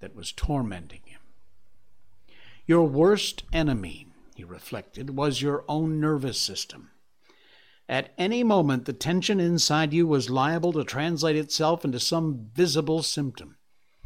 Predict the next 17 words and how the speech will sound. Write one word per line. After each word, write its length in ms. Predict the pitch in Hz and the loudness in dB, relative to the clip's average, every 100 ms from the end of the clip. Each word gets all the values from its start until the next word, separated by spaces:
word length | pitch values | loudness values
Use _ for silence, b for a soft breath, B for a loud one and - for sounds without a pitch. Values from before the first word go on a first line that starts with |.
| b b b | b b b
He 100 | - | -8
thought 240 | - 233 196 | 2 2 4
of 80 | |
a 60 | 185 | 2
man 380 | 170 170 175 190 | 4 4 4 2
whom 160 | 165 | 2
he'd 180 | 165 135 | 2 0
passed 340 | 139 165 165 - | -2 -2 -4 -6
in 120 | 151 | -4
the 60 | |
street 460 | 139 - - 160 - | -2 -2 -2 -4 -6
a 40 | - | -16
few 260 | - 113 | -12 -10
weeks 300 | 113 113 - | -8 -8 -10
back, 380 | - 123 135 - B B B B B | -6 -6 -6 -12 B B B B B
a 140 | - 202 | -6 -6
quite 360 | - 254 262 | -2 -2 -2